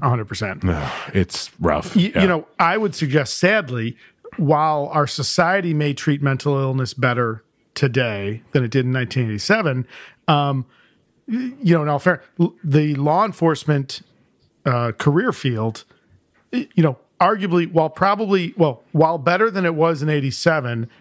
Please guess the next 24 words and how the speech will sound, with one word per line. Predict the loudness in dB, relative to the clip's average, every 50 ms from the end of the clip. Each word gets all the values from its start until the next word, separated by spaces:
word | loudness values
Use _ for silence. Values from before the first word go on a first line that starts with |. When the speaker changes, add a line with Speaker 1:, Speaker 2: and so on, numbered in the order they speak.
| _ 0
Speaker 1:
uh, | 0 2 2 2 0
is | -2 -2 -2
still | 0 2 2 4 4 2
a, | 0 -4 -6 -4 -2
a | -2
far | -2 0 0 2 2 2 2 -2
cry | -2 0 0 0 0 0 -2 -4
from | -2 -2 0 0 0
what | 0 -2 -2
we | -2 -2 -2
should | -2 2 2 2 2 2
do | 0 0 0 0
for | -2 -2
the | 0
men | 0 0 0 -2
and | -2 -2 -2
women | -2 0 0 0 -2
who | -2 -2
work | -2 -2 -2 -2 -4
in | -4 -4
law | -4 -4 -6
enforcement. | -8 -6 -4 -4 -4 -6 -6 -8 -10 -6
So, | -2 -2 -2 -2 -4 -8 -16 -20 -20 -20 -20 _ _
um, | -6 -4 -4 -4 -6 -6 -10